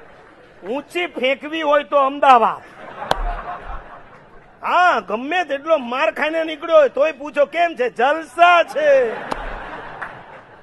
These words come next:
જલસા કર જયંતીલાલ. કઠોર પરિશ્રમનો કોઈ વિકલ્પ નથી જ. કરો, મહેનત કરો. અને તમને તો વી આર સેવા દ્વારા છે ને,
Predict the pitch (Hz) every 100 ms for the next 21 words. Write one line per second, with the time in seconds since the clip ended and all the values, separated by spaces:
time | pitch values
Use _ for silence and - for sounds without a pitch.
0 | - - _ 202 262 277 311 302 277 294
1 | 254 294 285 302 294 262 220 170 - -
2 | - - - - - - - - - -
3 | _ _ _ _ _ _ 190 202 - 269
4 | 254 - 208 233 233 - 220 214 190 -
5 | 202 190 156 160 196 165 170 165 - 170
6 | - - _ _ _ _ _ _ _ _
7 | _ _ 269 349 302 - _ _ _ _
8 | _ _ _ _ 165 214 277 330 359 370
9 | 370 285 240 175 - _ _ _ _ _
10 | - 269 240 208 214 254 277 220 226 254
11 | 254 254 254 254 214 208 233 247 277 208